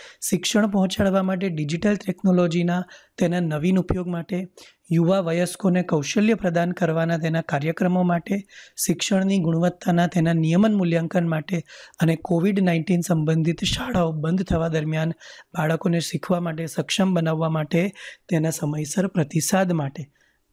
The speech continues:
તો ઘણી બધી એક્ટિવિટીમાં પ્રથમે બહુ સારું કામ કર્યું છે, એનું પરફોર્મન્સ બહુ સારું છે, જે માટે પ્રથમને ઇન્દિરા ગાંધી રાષ્ટ્રીય પુરસ્કાર,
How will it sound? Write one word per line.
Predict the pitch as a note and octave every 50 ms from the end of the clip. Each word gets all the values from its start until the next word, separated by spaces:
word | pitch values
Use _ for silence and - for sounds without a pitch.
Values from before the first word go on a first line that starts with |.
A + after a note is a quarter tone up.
| _ _ _
તો | - F3
ઘણી | D#3+ F3+ F3+ G#3+
બધી | A3 G3 F3+ F3+
એક્ટિવિટીમાં | F#3 F3 F3+ _ G3+ F3+ F#3 F3+ F#3 F#3 F3+ F3 F3 F3 E3+
પ્રથમે | - E3+ D#3 - F3+ F3 F3
બહુ | F3 E3+ F3
સારું | D#3+ - E3 D#3 E3 E3+
કામ | E3 - F3+ F3
કર્યું | F3 E3+ F3 F3 F3 D#3+
છે, | F3
એનું | E3+ F3 F3
પરફોર્મન્સ | F3 F3 D3+ - F3+ D#3+ D#3+ E3 E3 E3
બહુ | D#3+ E3
સારું | E3 - - E3 D#3 E3 F3+ F3+
છે, | - - G3 G3 G3 - - - - - _ _ _ _ _ _
જે | - D3+ C3 F3 F#3+ G3
માટે | G3 F#3 F3 D#3+ - F3+ F3+
પ્રથમને | F3 F3 D#3+ D3 D3+ - D#3+ D#3+ E3+ E3 E3 E3+ E3+ E3+ D#3+
ઇન્દિરા | D3+ D3+ D3+ D#3+ D#3+ E3 E3
ગાંધી | D3 D3+ D3+ D3+ D#3 D3+ E3
રાષ્ટ્રીય | D#3+ D3 D3 C#3+ - - - F3+ E3
પુરસ્કાર, | E3 D#3+ D#3 D3+ D#3 D3+ - - B3+ E3+ E3 E3+ F3+